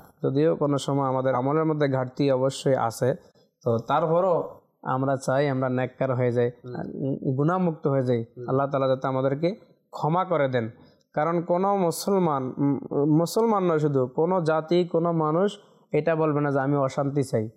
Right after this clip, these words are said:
Speaker 2: হুম।
Speaker 1: সবাইকে
Speaker 2: শান্তি
Speaker 1: জিজ্ঞাসা
Speaker 2: চাই।
Speaker 1: করুন যে আমি শান্তি চাই, দুনিয়াতেও শান্তি, আখিরাতেও শান্তি চাই।
Speaker 2: জি।
Speaker 1: তো শান্তি যদি আমরা চাই, তাহলে আমাদেরকে কিছু তো,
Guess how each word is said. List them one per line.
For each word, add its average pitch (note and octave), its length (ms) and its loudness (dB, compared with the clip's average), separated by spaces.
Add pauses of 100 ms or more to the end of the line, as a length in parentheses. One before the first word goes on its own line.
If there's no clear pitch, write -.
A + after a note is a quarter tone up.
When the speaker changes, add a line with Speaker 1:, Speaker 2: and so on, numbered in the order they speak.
(120)
Speaker 2:
হুম। A#2 300 2
Speaker 1:
সবাইকে E3 760 -2
Speaker 2:
শান্তি D3+ 260 2
Speaker 1:
জিজ্ঞাসা G#3 160 2
Speaker 2:
চাই। G3 100 2
Speaker 1:
করুন G3+ 300 2
যে E3+ 140 4
আমি D#3+ 320 0
শান্তি C#3+ 360 -2
চাই, C3 220 0
দুনিয়াতেও C#3 500 2
শান্তি, D3+ 320 0
আখিরাতেও C3 460 0
শান্তি B2 340 -4
চাই। A#2+ 160 0
Speaker 2:
জি। G2+ 280 2 (200)
Speaker 1:
তো B2+ 80 0
শান্তি D3 480 -2
যদি D#3+ 240 0
আমরা C#3+ 240 0
চাই, C3+ 220 0
তাহলে C3+ 340 0
আমাদেরকে B2+ 460 -2
কিছু C3+ 240 -2
তো, C3 200 0